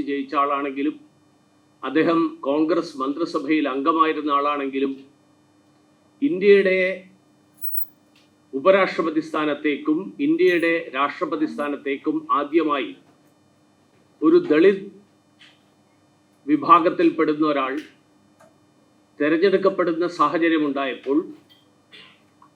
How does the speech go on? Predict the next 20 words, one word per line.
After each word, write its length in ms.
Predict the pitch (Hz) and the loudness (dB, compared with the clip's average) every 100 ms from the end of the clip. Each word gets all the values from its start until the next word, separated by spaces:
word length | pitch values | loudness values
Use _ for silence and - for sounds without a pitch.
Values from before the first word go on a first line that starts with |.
| _ - | _ -4
മറ്റെല്ലാ 460 | - 190 170 190 208 202 | 0 2 2 4 2 2
പരിഗണനകളും 680 | 180 170 175 180 175 175 170 160 | 2 2 2 0 0 0 0 0
മാറ്റിവെച്ചുകൊണ്ട് 720 | 151 160 156 151 151 151 151 156 | -2 0 0 0 -2 0 -2 -4
ഭാരതീയ 360 | 131 139 156 175 151 | -4 -2 2 2 2
ജനതാ 280 | 147 147 147 139 | 0 0 -2 -2
പാർട്ടി 320 | 131 113 139 180 - - _ _ _ _ _ _ _ _ _ | -6 -4 -2 -2 -4 -18 _ _ _ _ _ _ _ _ _
അതിനെ 280 | 139 156 175 - | -2 0 0 0
സമ്പൂർണ്ണമായിട്ട് 800 | 156 156 170 170 156 147 147 151 - | -2 2 0 2 0 0 -2 -6 -2
പിന്തുണച്ച 500 | 151 151 170 156 160 151 - _ _ 151 | 0 2 0 0 -2 -4 -4 _ _ -2
ഒരു 100 | 151 | 0
സാഹചര്യം 440 | 147 143 147 143 143 143 | 0 -2 -2 -2 -2 -2
ഞാൻ 100 | 139 | -2
ഓർമ്മപ്പെടുത്താനാണ് 760 | 135 147 135 143 135 139 127 127 | -4 -4 -4 -6 -4 -6 -6 -8
ഇത് 80 | 117 113 | -8 -10
പറയുന്നത്. 340 | 104 101 - _ _ _ _ _ _ _ _ _ _ _ _ | -12 -14 -18 _ _ _ _ _ _ _ _ _ _ _ _
പക്ഷെ 180 | - 190 170 | -2 0 0
ഇന്ന് 220 | 208 202 147 - - _ _ _ _ _ _ _ _ _ 139 | 4 2 2 -4 -18 _ _ _ _ _ _ _ _ _ 0
കേരളത്തിൽ 460 | 160 196 196 202 202 | 2 2 2 2 4
നിന്ന്, 260 | 202 202 202 196 196 - | 4 6 6 4 2 -4
കേരളത്തിൻ്റെ 520 | 143 156 170 - 170 | -2 0 0 0 -2